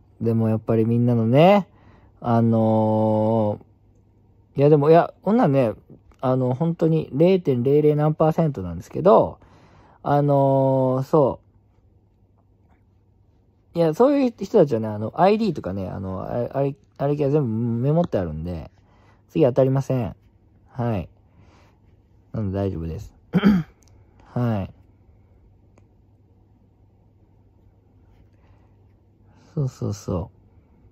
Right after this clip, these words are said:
う。だからいいんだけど、そうそうそう。だからそういうね、あれのせいで変わっちゃうってかん-、思われるとなんか嫌だなと思ったけど、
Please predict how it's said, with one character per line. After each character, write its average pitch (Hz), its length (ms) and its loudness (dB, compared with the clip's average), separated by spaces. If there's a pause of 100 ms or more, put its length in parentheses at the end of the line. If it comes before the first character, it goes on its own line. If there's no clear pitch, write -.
(1300)
う。 - 40 -10
だ 120 60 -4
か 117 60 -2
ら 117 40 -2
い 127 40 2
い 147 40 4
ん 147 100 2
だ 87 100 -4
け 82 100 -6
ど、 87 300 -6 (1200)
そ 139 60 -12
う - 20 -12 (120)
そ 113 100 -8
う 101 40 -8
そ - 340 -10 (160)
う。 - 0 -
だ 117 60 -6
か 110 80 -4
ら 123 40 -6
そ 151 200 -4
う 147 40 0
い 143 140 -2
う 143 120 0
ね、 143 120 0
あ 127 120 -2
れ 123 100 -2
の 131 120 0
せ - 160 -4
い - 40 -2
で 110 180 -6 (300)
変 117 120 0
わ 113 60 -2
っ 107 80 -6
ち - 100 -4
ゃ 110 40 0
う - 20 0
っ 107 40 -6
て - 80 -18
か 104 120 -6
ん-、 98 180 -4
思 110 220 -6
わ 110 80 -2
れ 104 80 -2
る 104 80 -10
と 98 100 -10
な 95 60 -4
ん 92 40 -8
か 98 80 -6
嫌 101 140 -2
だ 92 120 -4
な 95 200 -4
と - 140 -12
思 - 100 -6
っ - 20 -10
た 95 120 -10
け 90 100 -8
ど、 90 140 -8